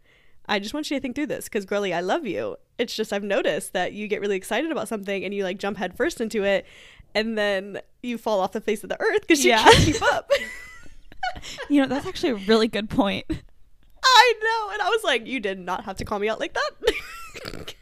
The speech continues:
Speaker 2: But, like,
Speaker 1: But it was with love, and there's, like, no
Speaker 2: Yeah.
Speaker 1: hard feelings towards it. But I read that, and I just had to, like, sit with myself for a few minutes and was like, "Ouch, like, I do do that." And then I'm, like, trying to unpack, like, why? Like,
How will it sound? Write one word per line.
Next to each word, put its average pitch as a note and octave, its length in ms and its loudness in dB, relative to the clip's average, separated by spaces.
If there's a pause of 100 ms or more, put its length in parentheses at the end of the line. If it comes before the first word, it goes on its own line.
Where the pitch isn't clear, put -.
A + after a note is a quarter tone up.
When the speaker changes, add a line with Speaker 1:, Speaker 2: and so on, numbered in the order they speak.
(320)
Speaker 2:
But, G4 200 -4
like, C#4+ 260 -2 (140)
Speaker 1:
But D#4+ 100 2
it - 20 6
was F4 100 4
with D#4 120 0
love, A#3+ 260 4
and B3 100 2
there's, B3+ 140 2
like, A#3 140 2
no C#4 80 8
Speaker 2:
Yeah. G#3 140 4
Speaker 1:
hard - 100 0
feelings C4 200 -2
towards F#3+ 220 -2
it. F#3 160 0 (260)
But C4+ 120 4
I C#4 80 6
read A3 240 -4
that, G3 240 -2
and G3 100 -4
I F#3+ 100 -2
just G#3+ 200 -8
had A3 140 -6
to, G#3 60 -6
like, G3 180 -6
sit - 260 -8
with G3+ 120 -8
myself F3 440 -8
for G#3+ 160 -2
a G#3+ 40 -4
few F#3 160 -8
minutes F#3 300 -10
and F3+ 140 -8
was F3+ 140 -10
like, D#3+ 320 -6 (340)
"Ouch, - 400 -12
like, G3 120 -10
I F#3+ 120 -6
do F#3 240 -8
do F#3 160 -6
that." D2 300 -10 (340)
And C#4 120 2
then D#4+ 120 2
I'm, D4 140 0
like, C#4+ 160 -4
trying B3 180 2
to B3 100 -4
unpack, G#3+ 360 -4
like, G3 160 -4
why? F#3+ 580 -2
Like, F#3+ 260 -6